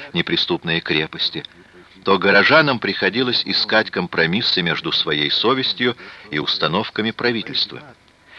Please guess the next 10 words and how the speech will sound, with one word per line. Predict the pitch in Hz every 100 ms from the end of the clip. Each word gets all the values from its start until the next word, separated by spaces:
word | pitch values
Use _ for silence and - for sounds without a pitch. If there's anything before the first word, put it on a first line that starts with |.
| -
Тех, | - 127 127
кому | - 110 117
это | 110 110
удавалось, | 101 104 143 135 - - - - -
называли | 82 82 107 123
шиитами. | 123 - 95 78 - 67 64 _ - - - _ - -
Их | 90
хоть | - 90
не | 90
одобряли, | 87 87 87 135 151 101